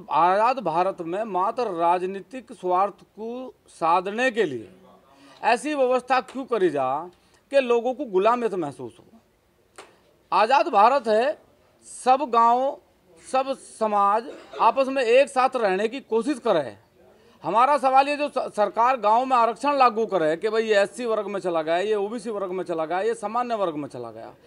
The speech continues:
मतलब एक बड़े तबके को चुनाव को लड़ने से रोकने का षड्यंत्र सरकार मात्र वोट लेने के लिए करे, तो सरकार ये समझे कि कोई नहीं चाहता कि गांव में प्यार न रहे। इसलिए हम चाह रहे कि सभी गांव सामान्य में हो और सभी को लड़ने का अधिकार दिया जा,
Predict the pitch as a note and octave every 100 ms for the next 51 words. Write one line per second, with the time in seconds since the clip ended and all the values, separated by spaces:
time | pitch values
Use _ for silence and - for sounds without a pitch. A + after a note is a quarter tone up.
0 | - - - - G#3+ C4+ B3+ B3+ C#4+ A#3
1 | A#3+ C#4 C4+ A#3 A#3 B3 B3 C#4 C#4 A#3
2 | A#3 B3+ C4+ A#3+ C#4 A3+ A3 A#3+ B3+ C4+
3 | A3 C#4 B3 A#3+ A3+ G#3 F#3 F3 A3+ A3
4 | F#3+ F#3 G3 A3+ G3 G#3 A3 G#3 F#3 A#3
5 | A3+ A3+ G3+ F#3 E3 D3 C#3+ D#3+ A#3 -
6 | - - - C#4 A#3 G3+ C4 D4 D4 -
7 | B3+ A#3+ A#3 D3 - - - - C#4 -
8 | B3+ D#4+ D#4+ D4+ C4 C#4+ B3 F#3+ G3 C4+
9 | C#4+ A#3+ A3+ A#3+ C4+ - B3 B3 B3 A3+
10 | B3+ B3 E3 B2+ G2+ _ - - - A#3
11 | D4 D4+ C#4 - A3+ A3+ C#4 D4+ B3+ A3
12 | C4+ B3 A#3+ C4+ A#3 G#3+ G#3+ G#3+ G#3+ B3
13 | A3+ C4+ E4+ _ - - C#4+ C4+ B3+ C#4+
14 | E4 C#4+ C4 C#4+ C#4+ B3+ C#4 C#4 B3+ E4
15 | C#4 E3